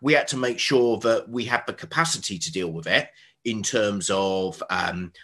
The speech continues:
people and time and all of that stuff, but also that we had the capacity to run a business at that level as well.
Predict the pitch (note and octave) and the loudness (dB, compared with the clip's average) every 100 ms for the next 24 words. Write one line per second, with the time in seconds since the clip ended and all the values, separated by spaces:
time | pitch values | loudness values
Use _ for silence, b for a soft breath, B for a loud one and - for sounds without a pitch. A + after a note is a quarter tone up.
0 | b - C#3 C3+ B2+ B2 A#2+ B2 - F2 | b -2 4 4 4 4 6 6 4 -2
1 | E2+ E2+ - A#2 A2 G2+ G2 G#2 D3+ - | -6 -6 -4 -2 0 -2 2 2 2 0
2 | F#2 E2 - B B B _ B2+ F#3 A#3+ | -2 -6 -8 B B B _ 6 6 4
3 | - A2 G2+ G2+ B2 C3+ B2+ - G#2 - | 2 4 2 0 -2 4 4 4 -8 -8
4 | A2+ C#3 - - - G#2 A2+ G2+ G#2+ G2+ | -4 -4 -2 -6 -4 -4 -4 -2 -2 0
5 | B2+ A2+ F#2 F2 - F#2 D#2 F2+ F2 E2 | 0 0 -4 -6 -6 -6 -10 -8 -10 -10
6 | E2 G2 D#2+ - | -6 -4 -6 -8